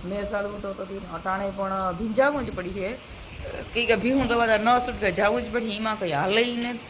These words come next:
ઈ હવે જા ને ટાઈટ લાગે તો એણે મૂંઝા. મૂંઝા ઘણી ઘણી કે ટાઈટ લાગી છે ફૂલ. અને ઢોર હે હામટા દોવાના હતી, ભીંજાવું જાજું પડી છે.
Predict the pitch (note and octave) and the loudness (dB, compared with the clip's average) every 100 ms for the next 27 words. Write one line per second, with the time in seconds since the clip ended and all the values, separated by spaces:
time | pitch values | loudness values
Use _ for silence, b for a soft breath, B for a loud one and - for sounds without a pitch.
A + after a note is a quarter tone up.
0 | - - - - - - - G3 G3 G3 | -14 -12 -12 -12 -12 -12 -8 -4 -4 -2
1 | G3 A3+ G3+ G3+ G3 F#3 F3 A3 A3+ C4 | -2 0 0 2 2 2 0 2 6 6
2 | B3+ A#3 G#3+ G3 G3 G#3 F#3+ G#3+ A3+ B3 | 6 4 0 -2 2 2 2 2 2 0
3 | A#3+ G#3 A#3 A3+ A3 A#3+ B3 A#3 G#3+ - | -2 -2 0 0 0 -2 0 0 -2 -4
4 | - - - - - - - - - - | -12 -12 -12 -14 -14 -12 -12 -12 -12 -8
5 | A#3 A#3+ B3 D4+ C#4 A3 A3 G3 G3 F3 | 0 0 6 6 6 2 -2 0 0 0
6 | D#3+ D3+ G3 A#3+ G3 A3 - A3+ E3+ G3+ | -2 2 2 2 0 -2 -2 -6 -6 -6
7 | F#3 - - - - - F3 F3 F3 G#3 | -8 -8 -10 -12 -12 -8 -4 -2 0 4
8 | B3 C#4 G#3+ A3 A#3 A#3+ A#3+ A#3+ B3 A#3 | 4 6 4 4 2 4 2 4 4 4
9 | A#3 A3+ F#3+ E3 D3+ D3+ G#3+ G#3+ A#3 A#3+ | 4 0 0 -2 -4 -4 -2 2 4 4
10 | A#3+ A#3 A3+ A#3+ A#3+ A#3 A#3+ | 4 2 2 0 -2 -2 -2